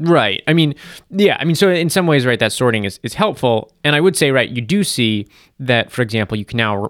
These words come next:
more reliably expect, in fact, generally speaking, quite reliably, you can expect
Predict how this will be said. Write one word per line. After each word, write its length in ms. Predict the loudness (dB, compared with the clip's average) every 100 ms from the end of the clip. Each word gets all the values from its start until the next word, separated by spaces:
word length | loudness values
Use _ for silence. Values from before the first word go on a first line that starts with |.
| -8
more 400 | -4 2 4 4
reliably 760 | 2 0 0 0 -2 -2 0 0
expect, 600 | -2 -4 -4 -4 -12 -20 _ _ _ _ -14
in 80 | -6
fact, 220 | -6 -6 _ -4
generally 360 | -2 0 -2
speaking, 360 | -2 -4 -6 -4
quite 200 | -2 0
reliably, 540 | 0 2 0 0 -2
you 80 | -4
can 120 | -6
expect 440 | -8 -6 -6 -6